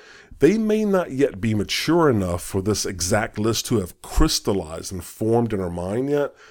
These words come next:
but she will recognize it and like it when your actions imply you understand that you know what she really wants. More mature women will see this about you right away and love it. In fact,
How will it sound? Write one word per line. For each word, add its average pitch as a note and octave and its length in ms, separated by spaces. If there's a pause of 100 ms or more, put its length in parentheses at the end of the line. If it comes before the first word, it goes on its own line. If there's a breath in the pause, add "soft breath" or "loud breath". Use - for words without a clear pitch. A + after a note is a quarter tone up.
(160 loud breath)
but A2 100
she - 140
will D3 160
recognize F#2+ 720
it G2 100 (100)
and G2 260
like B2+ 300
it F2 200
when G2 160
your F#2 180
actions G#2 480
imply B2 440
you G#2+ 220
understand G#2 760
that F2+ 200
you B2+ 280
know C#3 180
what G2+ 180
she G#2 200
really G2+ 400
wants. - 680 (480 soft breath)
More C3+ 200
mature E3+ 440
women C3+ 400
will G2 120
see - 260
this G#2+ 260 (140)
about G2+ 320
you G#2 80
right G#2+ 260
away G#2 540
and E2+ 240
love E2+ 400
it. - 100 (400)
In A2 180
fact, - 540